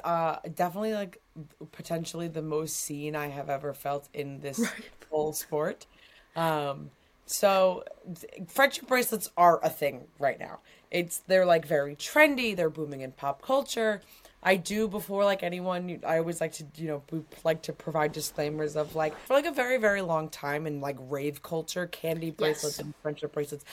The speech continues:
Speaker 1: have been a thing. I am in no point saying that Taylor Swift invented friendship bracelets, because that's not at all, like,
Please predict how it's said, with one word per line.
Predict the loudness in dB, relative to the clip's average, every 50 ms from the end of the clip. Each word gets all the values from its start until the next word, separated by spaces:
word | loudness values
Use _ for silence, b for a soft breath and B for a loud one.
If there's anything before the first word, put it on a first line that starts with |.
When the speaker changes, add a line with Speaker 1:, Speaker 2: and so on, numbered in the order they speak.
| B B B
Speaker 1:
have | 2 4 4 4 6 4
been | 0 0 0
a |
thing. | -2 -6 -10 -14 -14 -18 b b b b b b
I | 4 8 8
am | 8 6 6
in | 2 2 4
no | 6 6 6 4
point | 4 2 2 2 2 0
saying | 0 0 0 0 2 0
that | -2 -4
Taylor | -2 2 4 4 4 4
Swift | 2 -2 -2 -2 -2
invented | -4 -6 -6 -2 0 0 0 0 0 -2 -4 -4
friendship | -4 -8 -8 -8 -6 -6 -6 -6 -4
bracelets, | -6 -6 -4 -4 -6 -8 -8 -8
because | -10 -12 -12 -8 -8 -8 -8
that's | -8 -10 -10 -6
not | -6 -4 -4 -4 -6
at | -8
all, | -6 -4 -2 -2 -4 -4 -8
like, | -10 -12 -12